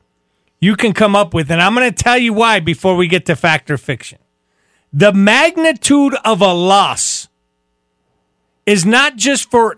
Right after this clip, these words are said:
the team per se, it's for the entire country that you're representing. Similar to the Olympics. If somebody wants to argue the Olympics,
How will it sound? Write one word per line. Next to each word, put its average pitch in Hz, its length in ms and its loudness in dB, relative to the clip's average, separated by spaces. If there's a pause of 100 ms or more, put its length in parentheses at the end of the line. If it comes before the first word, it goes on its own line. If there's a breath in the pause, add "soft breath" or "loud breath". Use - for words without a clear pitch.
the 175 140 0
team 254 640 0 (180)
per 208 240 4
se, 156 600 -2 (560)
it's 226 180 -2
for 254 160 0
the 226 220 2
entire 226 480 2
country 208 680 -2 (280)
that 208 340 0
you're 220 160 2
representing. 190 1120 0 (360)
Similar 339 520 2
to - 180 -2
the 233 180 2
Olympics. 202 520 -2
If 160 80 -4
somebody 294 420 0
wants 269 320 -2
to - 80 -6
argue 214 380 -2
the 190 160 0
Olympics, 240 680 -6